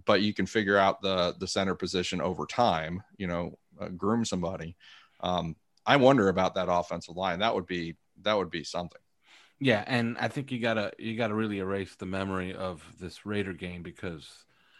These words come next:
Speaker 2: Robert Hunt had a couple of reps that spooked Tua Tagovailoa on, on the bottom of his drop, got him off of his mark, and essentially blew up his entire timing. So, you know, it was, it was a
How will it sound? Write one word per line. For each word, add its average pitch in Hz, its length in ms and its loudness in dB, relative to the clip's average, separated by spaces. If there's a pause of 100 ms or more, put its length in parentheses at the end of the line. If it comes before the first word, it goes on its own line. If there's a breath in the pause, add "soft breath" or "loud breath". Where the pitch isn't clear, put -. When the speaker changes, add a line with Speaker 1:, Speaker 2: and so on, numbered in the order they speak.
(160 soft breath)
Speaker 2:
Robert 120 260 6
Hunt 110 160 0
had 104 140 0
a 98 60 -6
couple 110 280 -2
of 98 100 2
reps 104 460 0
that 95 200 -6
spooked - 580 -8 (360)
Tua 107 180 -4
Tagovailoa 98 800 -2
on, 92 400 -10
on 92 240 -10
the 90 60 -8
bottom 98 320 -4
of 90 80 -8
his 85 140 -8
drop, 101 400 0 (320)
got 107 160 2
him 98 120 -2
off 107 180 2
of 98 140 -4
his 90 180 -6
mark, 101 400 -2
and 92 240 -8 (540 soft breath)
essentially 135 400 0
blew 104 320 0
up 107 100 0
his 87 160 -8
entire 92 400 -4
timing. 92 480 -4 (560 soft breath)
So, 92 560 -2
you 120 120 0
know, 107 120 2
it 123 80 0
was, 123 200 4
it 139 120 -2
was 113 140 2
a 104 120 -2